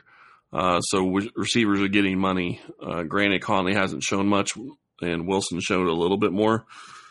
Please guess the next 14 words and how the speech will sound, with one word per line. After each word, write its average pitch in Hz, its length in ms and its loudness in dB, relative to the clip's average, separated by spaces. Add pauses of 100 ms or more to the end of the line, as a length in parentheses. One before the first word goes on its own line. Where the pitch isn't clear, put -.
(320)
but 104 420 2
Conley 110 320 4
has 107 280 2
ability, 98 600 2
uh, 85 440 -2
and 78 400 -4
s-, - 340 -8 (300)
so 95 220 0
I 98 60 0
think 95 240 -4
he 104 140 -2
could 95 200 0
get 87 120 0
a, 87 80 0